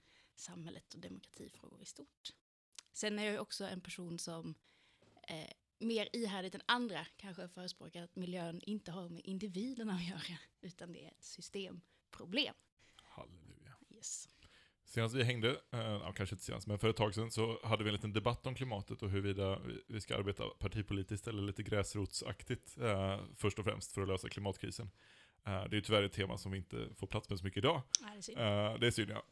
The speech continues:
Speaker 2: Eh, eller tur för lyssnarna. Men, eh,
Speaker 1: <laughs>
Speaker 2: det är i alla fall någonting som ligger dig väldigt varmt om hjärtat, det här med miljön, och någonting som du alltid, eh, går igång på.
Speaker 1: Det stämmer.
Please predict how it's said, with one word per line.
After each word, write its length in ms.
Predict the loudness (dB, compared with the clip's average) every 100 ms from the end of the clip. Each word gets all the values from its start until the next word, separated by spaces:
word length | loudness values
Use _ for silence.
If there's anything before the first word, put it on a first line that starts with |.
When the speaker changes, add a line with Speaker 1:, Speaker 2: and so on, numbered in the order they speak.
| 0
Speaker 2:
Eh, 380 | 4 4 4 4
eller 120 | 2
tur 220 | 2 -2 -2
för 300 | -2 -4 -2
lyssnarna. 360 | -4 -2 -4 -4
Men, 220 | 4 8 8
eh, 40 |
Speaker 1:
<laughs> 60 | 8
Speaker 2:
det 40 |
är 320 | 8 8 8
i 60 | 8
alla 100 | 8
fall 140 | 6
någonting 320 | 4 4 4 2
som 120 | 4
ligger 120 | 6
dig 80 | 6
väldigt 200 | 6 6
varmt 220 | 4 4
om 80 | 0
hjärtat, 300 | 0 0 0
det 80 | 0
här 80 |
med 120 | 0 0
miljön, 340 | 2 2 0
och 280 | -4 -6 -4
någonting 340 | -2 -2 -4
som 240 | -2 -2 0
du 180 | 2 2
alltid, 540 | -2 -2 -6 -6 -8 _ _ _ _ _ -12
eh, 380 | -8 -6 -6 -6
går 180 | 2 6
igång 180 | 6 4
på. 120 | -8 _ _ _ _ 0
Speaker 1:
Det 180 | 0 0
stämmer. 240 | -6 -12